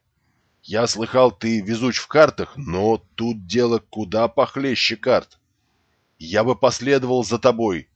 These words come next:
даже если б ты никогда не встретил лорда-дракона». «Ты наш командир», чуть ли не перебивая Налисина, произнёс Талманес, голосом, если и не менее уверенным, то более сдержанным.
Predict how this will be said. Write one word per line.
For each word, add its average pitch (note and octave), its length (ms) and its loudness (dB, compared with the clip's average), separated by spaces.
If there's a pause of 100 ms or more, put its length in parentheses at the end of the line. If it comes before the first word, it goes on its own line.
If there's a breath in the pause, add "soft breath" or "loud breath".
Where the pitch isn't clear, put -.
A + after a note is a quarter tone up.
(460)
даже A#2+ 480 2
если C3 320 -2
б - 100 -8
ты C3 140 -2
никогда C3 480 4
не A2+ 100 4
встретил A2 500 -2
лорда-дракона». G#2+ 1000 0 (1160)
«Ты G2+ 220 -2
наш A#2+ 240 4
командир», G#2 680 0 (460)
чуть D#2 240 -14
ли D#2+ 60 -8
не E2 160 -4
перебивая E2+ 580 -4
Налисина, E2 640 -6
произнёс E2+ 540 -8
Талманес, F2+ 680 -4 (720)
голосом, A#2 520 0
если A2+ 340 -4
и A2+ 180 -4
не B2 140 2
менее A2+ 340 2
уверенным, A2 720 0 (360)
то G2 220 -2
более D#2+ 440 -6
сдержанным. F2 640 -6